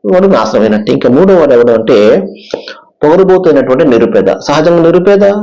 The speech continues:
సహజంగా ఏంటంటే అణుకుతోటి ఉంటాడు కదా జనరల్గా. అలా కాకుండా పొగరుబోత్తనాన్ని ప్ర-, అంటే ఆత్మాభిమానం వేరు, పొగరుబోత్తనం వే-, వేరండోయ్. ఈ రెండింటికి చాలా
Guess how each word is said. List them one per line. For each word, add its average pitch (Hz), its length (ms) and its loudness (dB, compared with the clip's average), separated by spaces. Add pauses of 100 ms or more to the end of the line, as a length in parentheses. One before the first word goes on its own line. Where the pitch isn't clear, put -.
(500)
సహజంగా 147 340 0
ఏంటంటే 139 280 0
అణుకుతోటి 160 560 0
ఉంటాడు 143 260 0
కదా 123 140 0
జనరల్గా. 110 560 -4 (360)
అలా 139 220 0
కాకుండా 147 500 0
పొగరుబోత్తనాన్ని 156 840 0
ప్ర-, - 180 -4
అంటే - 200 -10
ఆత్మాభిమానం 190 800 0
వేరు, 180 200 2
పొగరుబోత్తనం 156 720 0
వే-, 101 260 -2
వేరండోయ్. 113 460 0 (380)
ఈ 120 80 2
రెండింటికి 135 500 0
చాలా 120 300 0